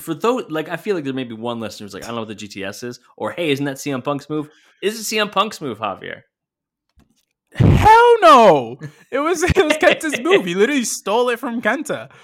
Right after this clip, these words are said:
Speaker 2: Uh, yeah, Ke-, the G T S is Kenta's move.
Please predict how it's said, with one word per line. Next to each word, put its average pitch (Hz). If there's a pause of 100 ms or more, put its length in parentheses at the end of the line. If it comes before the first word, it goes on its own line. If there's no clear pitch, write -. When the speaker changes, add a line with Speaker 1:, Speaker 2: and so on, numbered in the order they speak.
(260)
Speaker 2:
Uh, 170 (200)
yeah, 202
Ke-, 196
the 180
G 226
T 247
S 220
is 185
Kenta's 165
move. 117